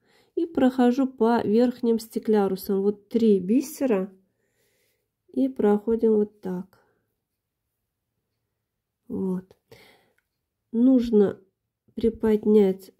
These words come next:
Вот. Ну, я проходила еще один раз. Покажу вам. В общем, набираем три бисера. Вот они у меня все разные получились. А, в Тоха пятнадцатом, конечно,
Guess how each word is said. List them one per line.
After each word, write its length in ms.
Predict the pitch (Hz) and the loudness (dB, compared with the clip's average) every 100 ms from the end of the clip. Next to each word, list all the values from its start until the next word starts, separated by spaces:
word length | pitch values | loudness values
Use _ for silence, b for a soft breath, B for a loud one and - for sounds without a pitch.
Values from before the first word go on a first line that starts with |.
| b b b b _ _ _ _ _ _ _ _ _ _ _ _ _ _ _ _ | b b b b _ _ _ _ _ _ _ _ _ _ _ _ _ _ _ _
Вот. 320 | 220 202 - _ B B B | -8 -8 -10 _ B B B
Ну, 80 | 262 | 0
я 160 | 294 277 | 0 0
проходила 600 | 269 262 262 254 254 240 | 0 2 2 2 2 2
еще 600 | 233 - - 233 214 - | 2 -2 0 2 2 0
один 520 | 214 208 220 202 - _ _ _ _ | -4 2 4 4 2 _ _ _ _
раз. 540 | 208 233 311 349 - - _ | -6 -4 -4 -6 -14 -20 _
Покажу 520 | - - 220 214 208 | -20 -6 -4 0 0
вам. 280 | 196 190 196 b b b b | 0 -2 -4 b b b b
В 60 | 269 | -10
общем, 280 | - 269 269 | -6 0 2
набираем 800 | 254 254 254 240 208 196 - - - | 4 2 2 4 2 2 -4 -16 -8
три 200 | 226 220 | -2 -2
бисера. 520 | 196 226 226 277 262 | 0 -2 -2 -6 -2
Вот 240 | 233 226 220 | 0 0 2
они 280 | 214 214 | 4 6
у 60 | 208 | 4
меня 240 | 208 208 | 6 4
все 220 | 208 - 208 | 2 -2 -2
разные 600 | 202 202 220 220 233 - | 0 -2 0 0 0 -4
получились. 800 | - 240 247 - 254 254 262 - B B B B B B B - | -6 -4 -4 -4 -2 0 -2 -6 B B B B B B B -2
А, 320 | 220 214 208 | 2 4 2
в 180 | - - | 0 0
Тоха 300 | 247 247 - | 0 0 -2
пятнадцатом, 720 | 233 220 233 220 - 220 214 | -2 0 2 2 0 -2 0
конечно, 760 | 220 220 220 220 220 202 - | 2 4 4 2 0 0 -2